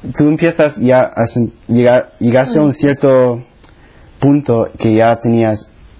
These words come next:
Speaker 1: hábitos, ¿no? Tenías que, sueles ir a misa, sueles rezar rosario,
Speaker 2: Sí.
Speaker 1: sueles ir a la confesión y todo eso. Pero al decir no y perder, este, la oportunidad de crecer,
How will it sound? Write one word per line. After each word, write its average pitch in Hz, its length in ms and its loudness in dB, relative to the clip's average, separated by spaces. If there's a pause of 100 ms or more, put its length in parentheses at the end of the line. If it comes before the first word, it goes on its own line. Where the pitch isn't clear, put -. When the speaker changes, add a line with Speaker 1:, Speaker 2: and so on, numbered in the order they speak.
(120)
Speaker 1:
hábitos, 110 580 -4
¿no? 101 220 -8
Tenías 107 680 -4
que, 98 300 -4 (440)
sueles 113 420 -4
ir 117 100 0
a 107 60 0
misa, 113 340 -4
sueles 107 300 -6
rezar 98 240 -8
rosario, 110 420 -4
Speaker 2:
Sí. - 60 -16
Speaker 1:
sueles 104 200 -4
ir 107 80 -4
a 101 40 -4
la 98 40 -14
confesión 107 380 -8
y - 20 -4
todo 104 160 -4
eso. - 240 -8 (720)
Pero 117 140 0
al 117 80 0
decir 131 300 0
no 131 420 -2 (640)
y 110 100 0
perder, 110 580 -2 (280)
este, 101 760 -4
la 110 100 -2
oportunidad 113 800 -2
de 107 140 -4
crecer, 107 500 -4